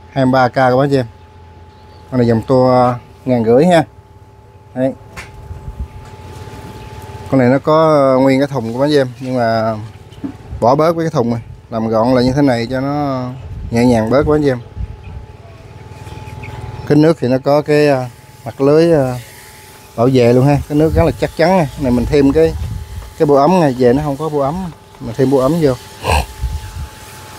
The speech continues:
Bình dầu khá là to luôn ha. Đấy. Nguyên bộ này thì, à, chắc nó tầm khoảng năm trăm ký quá em ha. Năm trăm ký nha. Đây đồng hồ, à,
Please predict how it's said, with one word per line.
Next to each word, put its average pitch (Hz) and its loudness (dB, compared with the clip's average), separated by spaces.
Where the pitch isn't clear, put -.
Bình 123 6
dầu 113 4
khá 160 0
là 143 2
to 131 2
luôn 127 2
ha. 139 2
Đấy. 127 0
Nguyên 131 2
bộ 117 4
này 117 2
thì, 113 2
à, 113 -2
chắc 151 2
nó 156 2
tầm 117 0
khoảng 131 2
năm 135 2
trăm 127 -4
ký 165 2
quá 160 0
em 135 0
ha. 131 -2
Năm 123 2
trăm 120 0
ký 147 2
nha. 147 2
Đây 123 2
đồng 113 -2
hồ, 107 0
à, 107 -2